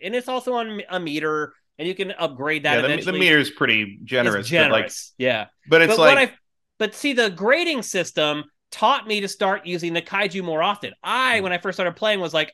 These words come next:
Speaker 1: "Oh, this is, like, something I'm only gonna use against bosses or whatever." And I was, like, barely
Speaker 2: Mm.
Speaker 1: using it. And then I finally used it just,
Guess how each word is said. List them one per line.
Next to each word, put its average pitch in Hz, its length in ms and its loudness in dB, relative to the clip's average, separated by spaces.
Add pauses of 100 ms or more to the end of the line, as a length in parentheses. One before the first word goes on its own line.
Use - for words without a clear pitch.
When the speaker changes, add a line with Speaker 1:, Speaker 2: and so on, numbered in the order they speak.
Speaker 1:
"Oh, 139 440 4 (320)
this 269 200 0
is, 190 160 -2
like, 175 220 2
something 170 460 -2 (260)
I'm 180 260 4
only 175 360 4
gonna 156 180 -2
use 147 240 -4
against 127 280 -4
bosses 127 460 -2
or 113 120 -4
whatever." 95 520 -8
And 190 180 2
I 190 120 2
was, 175 280 -2
like, 180 220 0
barely 180 500 2
Speaker 2:
Mm. 165 40 -8
Speaker 1:
using 180 340 -4
it. 98 140 -8 (240)
And 202 160 0
then 311 100 4
I 302 120 2
finally 302 420 0
used 262 260 -4
it 196 180 0
just, 233 300 0